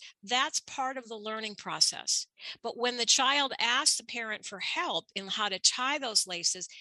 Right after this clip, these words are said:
then the parent steps in the, in the way that's appropriate for them. So it doesn't mean they're necessarily gonna just tie their laces for them every time. They're gonna teach them and guide them and show them how to do it. And it's the same thing here. It's a free will planet. We've got to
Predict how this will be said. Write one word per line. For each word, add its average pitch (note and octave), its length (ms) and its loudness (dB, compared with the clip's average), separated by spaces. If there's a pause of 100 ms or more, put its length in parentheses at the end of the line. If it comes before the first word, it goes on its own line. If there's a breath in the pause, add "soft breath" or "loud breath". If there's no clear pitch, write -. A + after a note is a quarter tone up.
(160 loud breath)
then A#3+ 240 -2
the D4 80 -2
parent C4+ 360 -2
steps - 360 2
in A3 140 -6
the, G#3 140 -8 (140)
in G#3 140 -2
the G3+ 80 -6
way F#3+ 200 0
that's F#3+ 200 2
appropriate F3 760 -10
for - 140 -16
them. D3 220 -16 (720 soft breath)
So A#3 60 0
it A#3 80 -2
doesn't D4+ 180 2
mean E4+ 140 -4
they're D4 80 0
necessarily C4+ 360 4
gonna B3+ 160 0
just A#3+ 280 2
tie A#3+ 240 2
their A3+ 160 -4
laces C#4 340 0
for A#3 140 -6
them G3+ 160 -6
every F#3 160 -8
time. F#3 200 0
They're F#3+ 140 -8
gonna F#3+ 240 -6
teach - 380 2
them B3+ 160 -6
and G#3+ 120 -10
guide G3 280 0
them F#3+ 120 -8
and F3 120 -6
show G3 240 2
them F#3+ 120 -10
how E3+ 140 -6
to D#3 100 -8
do F#3+ 280 -4
it. C#3+ 180 -10 (460 loud breath)
And G3+ 80 -2
it's G#3 240 4
the A3+ 80 0
same G#3 320 4
thing G3 180 -8
here. G3 240 -8
It's G3 200 0
a G3 40 -8
free B3+ 260 -4
will B3 200 -4
planet. G3+ 480 -2 (520 loud breath)
We've G#3+ 240 -8
got A3+ 260 2
to - 100 6